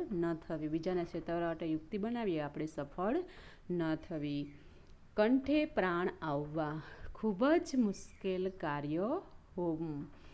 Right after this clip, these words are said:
કણમાંથી મણ થવું, તો એ રૂઢિપ્રયોગનો અર્થ થશે થોડામાંથી વધારે થવું. થોડી થોડી મહેનત કરીએ તો આપણે આગળ વધતા થોડામાંથી વધારે કરી શકીએ. કજિયાનું મોં કાળું, એટલે કલેશથી વેગળા રહેવું. કલેશ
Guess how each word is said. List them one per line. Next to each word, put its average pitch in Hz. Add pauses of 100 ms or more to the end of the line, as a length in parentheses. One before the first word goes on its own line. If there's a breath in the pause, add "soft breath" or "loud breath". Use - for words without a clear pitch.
(380 loud breath)
કણમાંથી 277
મણ 165
થવું, 147
તો -
એ 180
રૂઢિપ્રયોગનો 233
અર્થ 220
થશે 240
થોડામાંથી 180
વધારે 160
થવું. 160
થોડી 175
થોડી 175
મહેનત 170
કરીએ 240
તો 156
આપણે 147
આગળ 147
વધતા 151
થોડામાંથી 147
વધારે 147 (200)
કરી 147
શકીએ. 143
કજિયાનું 277
મોં 208
કાળું, 147
એટલે -
કલેશથી 226
વેગળા 165
રહેવું. 151
કલેશ 208